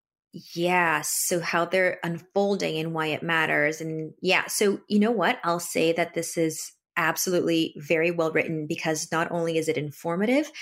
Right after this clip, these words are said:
but it's voicey. And this is really hard to do in a query. It's by no means necessary. I always say that a query should be professional. If you can make it professional and voicey, that's great. That's a plus.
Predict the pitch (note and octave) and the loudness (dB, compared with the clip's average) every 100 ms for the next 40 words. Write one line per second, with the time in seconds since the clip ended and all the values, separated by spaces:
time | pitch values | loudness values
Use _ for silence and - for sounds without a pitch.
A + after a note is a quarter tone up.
0 | - - G3 D4 - D3+ C#3+ E3 C4+ F4+ | -16 -4 -2 0 -4 -8 -2 2 2 2
1 | - F#2 - - - - G#3 A#3 G#4 D5+ | -2 -6 -6 -10 -12 -2 2 4 2 0
2 | D5 G3 G#3 G#3 G#3+ G3+ F3 E3+ F3 D#3 | -2 0 2 2 0 0 -2 -2 -8 -4
3 | D3+ E3 G#3 G#3 C4 B3+ C4+ - G#3+ - | -2 -2 -4 0 2 4 2 0 -2 0
4 | G3+ G3 F3 F#3 G#3 G3+ F#3+ D3 - F#3 | 2 2 0 2 4 2 0 -6 -6 -4
5 | G#3 G#3 A3 A3+ D#3+ - E3 E3+ E3+ F3 | 0 2 4 2 0 0 0 0 0 -2
6 | E3+ D#3+ D#3 - E3 E3+ F3 - E3 E3 | 0 0 -4 0 2 2 -2 -6 -4 0
7 | D#3 D#3 - - - - - F3 - C#3+ | 0 -2 -10 -18 -20 -8 -2 -2 0 -4
8 | - - - - - - _ _ - F3+ | -4 -6 -6 -6 -8 -20 _ _ -2 0
9 | F3+ E3+ E3+ E3+ - D3+ D#3+ D3+ - F3 | 2 0 0 -2 -2 -4 -4 -4 -2 0
10 | E3+ - D#3+ E3+ D#3+ D3 - D#3+ F#3+ - | -2 -4 -4 -2 -4 -4 -2 0 -2 0
11 | C4 D#4+ F#3 D#3+ - - - C#4+ F#4 - | 2 2 2 -2 -2 -6 0 0 0 -4
12 | - G#3+ - - D4+ - | -6 -6 -6 -2 -2 -2